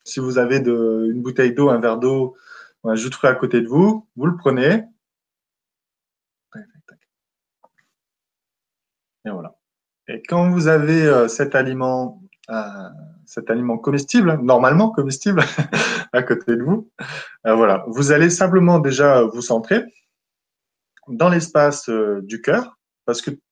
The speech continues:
tout, euh, tout test énergétique se fait à partir de votre espace divin, pour être sûr d'être dans l'alignement et d'avoir une justesse de, de vos ressentis. Ensuite,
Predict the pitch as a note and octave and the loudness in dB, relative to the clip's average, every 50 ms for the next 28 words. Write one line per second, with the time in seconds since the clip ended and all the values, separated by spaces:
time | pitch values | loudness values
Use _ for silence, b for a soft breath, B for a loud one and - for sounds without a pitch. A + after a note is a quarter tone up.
0 | _ _ - - G3 F#3+ F3+ E3+ D3+ C#3+ C3 - - - F#3+ E3+ - F3+ E3+ F3 | _ _ -4 0 2 4 4 6 4 4 2 0 -4 -6 -6 -4 -4 -4 -6 -4
1 | - D3+ D3 C#3+ C#3+ C#3 C3 C3 B2+ - F#3+ F#3+ - - - B2+ - D#3 C#3+ - | -4 -4 -2 -2 -2 -2 -2 -4 -6 -8 -8 -10 -8 -10 -12 -6 -4 -2 -2 0
2 | - B2+ - - - E3 D3+ C3+ B2+ A#2 A#2+ A#2+ - - B2+ A#2+ - C3 B2+ A2+ | -2 -4 -4 -6 -6 -6 -4 -4 -4 -4 -4 -6 -4 -6 -6 -2 0 0 0 0
3 | A2+ A#2+ A#2+ A2+ G#2+ G2+ - _ _ _ _ A2+ A2+ A2 - - - D3+ C#3+ C3+ | -2 -6 -4 -4 -4 -6 -8 _ _ _ _ -2 -2 -2 -2 -2 0 0 2 2
4 | C3+ B2+ C3 - C3 A2+ A#2+ A#2 A#2+ A#2+ A#2+ C3 C3 C3 B2+ A#2+ B2+ C#3 D3 D#3+ | 0 0 -2 -6 -4 0 0 2 2 2 0 0 -2 -2 -4 -2 0 0 0 0
5 | D#3+ B B B B B B B _ _ _ - A#2+ A2 B2 A#2 A2+ C3 C3+ B2+ | -2 B B B B B B B _ _ _ -8 -4 0 0 2 2 2 2 2
6 | B2+ B2+ A#2+ B2+ D3+ D#3 - - - D#3+ D#3+ D3+ C#3 C3+ C3+ B2+ B2+ B2 - - | 2 0 -2 -2 -2 -2 -2 0 2 2 2 2 2 0 0 0 0 -2 -2 0
7 | B2 B2 A#2+ B2 A#2+ B2 B2 - B2 A#2 - - G#2 - _ _ _ _ _ _ | 0 2 2 2 0 0 -2 -4 -6 -6 -8 -10 -16 -20 _ _ _ _ _ _
8 | _ _ _ _ _ _ _ _ _ _ _ _ _ _ _ _ _ _ _ _ | _ _ _ _ _ _ _ _ _ _ _ _ _ _ _ _ _ _ _ _
9 | _ _ _ _ _ _ _ _ _ _ _ _ _ _ _ _ _ - B B | _ _ _ _ _ _ _ _ _ _ _ _ _ _ _ _ _ -20 B B
10 | B B B B _ _ _ _ _ - A#2+ A#2+ - - F3+ A3 A3 - - - | B B B B _ _ _ _ _ -2 -2 -2 0 2 2 2 2 0 -4 -10
11 | - | -14